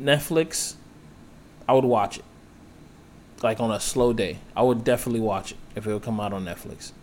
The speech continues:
But if it was to,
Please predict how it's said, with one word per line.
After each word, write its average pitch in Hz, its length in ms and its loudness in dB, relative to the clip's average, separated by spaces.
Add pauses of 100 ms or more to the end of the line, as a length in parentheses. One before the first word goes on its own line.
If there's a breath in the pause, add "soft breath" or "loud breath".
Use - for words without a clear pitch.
(1500)
But 113 360 0
if 117 200 -6
it 135 40 0
was 135 320 2
to, 123 760 -2